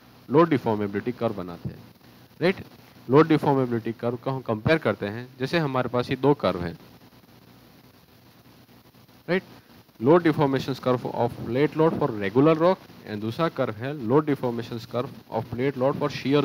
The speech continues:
zone, shear zone और fractured rock कह सकते हैं। इन दोनों कर्व में देखेंगे कि इसकी जो strength है या फिर इसकी जो इन दोनों cycle के बीच में जो displacement है उसकी value क्या है, कम है, right? और यहाँ पे क्या है,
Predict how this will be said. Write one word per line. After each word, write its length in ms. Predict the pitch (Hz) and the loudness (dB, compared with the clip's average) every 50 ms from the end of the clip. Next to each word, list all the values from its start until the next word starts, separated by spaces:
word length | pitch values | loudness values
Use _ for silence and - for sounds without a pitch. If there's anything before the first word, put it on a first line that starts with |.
| 117 101 | 2 0
zone, 180 | 95 85 82 - - - - _ - - - - - | -4 -6 -6 -8 -14 -20 -20 _ -20 -20 -20 -20 -2
shear 240 | - 160 170 175 170 151 | 2 6 6 6 6 6
zone 200 | 156 151 131 127 | 2 0 -2 -2
और 140 | 135 160 165 - | -4 -4 -6 -4
fractured 400 | - 151 143 - - 170 151 120 101 | -4 -6 -6 -2 0 0 0 0 -2
rock 160 | 101 92 90 - - | -6 -10 -8 -8 -6
कह 100 | 98 92 | -6 -6
सकते 320 | - 98 92 - - 95 | -6 -8 -12 -12 -12 -14
हैं। 100 | 92 90 - - - - - - - - - - | -14 -14 -16 -20 -20 -20 -20 -20 -20 -8 -4 -2
इन 140 | 139 151 165 | -2 2 4
दोनों 180 | 196 220 220 | 6 6 6
कर्व 240 | 208 - 175 156 156 | 6 4 4 4 4
में 140 | 156 156 151 | 4 4 4
देखेंगे 340 | 147 143 139 165 156 156 160 | 2 2 0 0 -2 -2 -4
कि 120 | 156 - - - | -8 -10 -8 -8
इसकी 260 | 151 - - - 180 | -8 -6 -4 -2 0
जो 120 | 175 180 165 | 0 0 0
strength 440 | - - - - 156 160 165 170 160 | -2 -6 -10 -4 -2 0 0 0 0
है 140 | 165 151 147 | 0 0 2
या 140 | 143 143 135 | 2 2 2
फिर 160 | - 156 147 143 | 2 2 0 -2
इसकी 220 | 131 - - 147 | -2 -2 -2 0
जो 200 | 139 156 151 147 - - - - - - - - - - - - _ _ - - - - - - - _ - - - - - - - | 2 2 2 2 -2 -8 -20 -20 -20 -20 -20 -20 -20 -20 -20 -20 _ _ -20 -20 -20 -20 -20 -20 -20 _ -20 -20 -20 -20 -10 -2 0
इन 180 | 156 175 180 165 | 0 2 4 6
दोनों 220 | 156 156 165 175 170 | 6 6 6 6 4
cycle 340 | - 151 135 139 160 160 | 2 0 0 0 0 -2
के 120 | 160 - 170 151 143 | -2 -2 -4 0 2
बीच 200 | 151 160 - - | 2 2 2 0
में 80 | 170 160 | -2 -2
जो 100 | 160 160 151 139 | 0 -2 -2 -2
displacement 720 | 131 131 - - - 190 214 220 214 - 165 135 107 101 104 | -4 -6 -6 -6 0 2 2 2 2 2 0 -2 -2 -2 -4
है 120 | 90 87 - - | -10 -10 -10 -10
उसकी 220 | 127 - - 165 | -10 -6 -4 -2
value 280 | 151 143 139 135 147 151 151 - | 0 2 2 2 0 -2 -2 -2
क्या 120 | 160 165 | -4 -4
है, 220 | 151 143 160 175 - - - | -4 -4 -6 -8 -10 -8 -4
कम 200 | - 143 143 135 | 0 0 0 0
है, 160 | 117 104 - - - - - - - - - - - - 131 | -2 -6 -8 -10 -14 -20 -20 -20 -20 -20 -20 -20 -16 -10 -8
right? 160 | 147 180 - - - - - - - - - | -8 -8 -8 -12 -18 -20 -20 -20 -20 -16 -6
और 160 | - 113 117 | -4 -2 0
यहाँ 260 | 117 110 110 123 143 151 | 0 0 -2 -2 -4 -4
पे 160 | - 160 156 | -4 -4 -4
क्या 180 | - 160 156 | -2 -2 -2
है, 200 | 147 139 143 156 | -2 -2 -4 -8